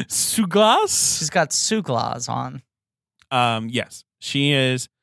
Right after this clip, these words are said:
Speaker 1: incredible. Did she win my Oscar that year or
Speaker 2: I
Speaker 1: just
Speaker 2: don't know.
Speaker 1: nominated? It's a good question.
Speaker 2: Did she make the five?
Speaker 1: <sighs> Tell me, you kidding me? Of course she makes the five. <sighs>
Speaker 2: Oh six.
Speaker 1: Huh?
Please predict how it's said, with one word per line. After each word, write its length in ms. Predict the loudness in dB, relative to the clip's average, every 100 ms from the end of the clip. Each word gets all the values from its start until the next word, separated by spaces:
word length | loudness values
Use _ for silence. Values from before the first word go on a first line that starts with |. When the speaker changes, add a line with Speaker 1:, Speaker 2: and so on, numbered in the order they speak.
| _ _ _
Speaker 1:
incredible. 1500 | 2 4 4 0 -4 -8 _ _ _ -2 0 0 -2 -6 -6
Did 180 | -10 -12
she 180 | -8 -6
win 300 | -4 -4 -4
my 160 | -6
Oscar 380 | -6 -8 -10 -10
that 280 | -8 -10 -10
year 220 | -8 -8
or 140 | -6 -8
Speaker 2:
I 60 | -8
Speaker 1:
just 200 | -10 -10
Speaker 2:
don't 80 | -12
know. 60 |
Speaker 1:
nominated? 320 | -14 -18 -20 _ _ _ _ _
It's 60 | _
a 40 |
good 180 | _ -18
question. 340 | -10 -10 -10 -10
Speaker 2:
Did 40 |
she 40 |
make 120 | -10 -10
the 80 |
five? 260 | -6 -6 -6 _ _ _ _ _ _
Speaker 1:
<sighs> 960 | -20 -20 -20 _ _ _ _ _ _
Tell 120 | -14 -12
me, 200 | -14 -18
you 80 | -18
kidding 180 | -12 -10
me? 120 | -8
Of 200 | -10 _
course 120 | -20 -20
she 120 | _
makes 160 | _ _ _
the 60 | -20 _ _ _ _ _ _ _ _ _ _ _ _ _ -16
five. 240 | -16 -16 -20
<sighs> 160 | _ -12
Speaker 2:
Oh 60 | -10
six. 240 | -10 -16 _ _ _ _ _ _ _
Speaker 1:
Huh? 220 | 2 2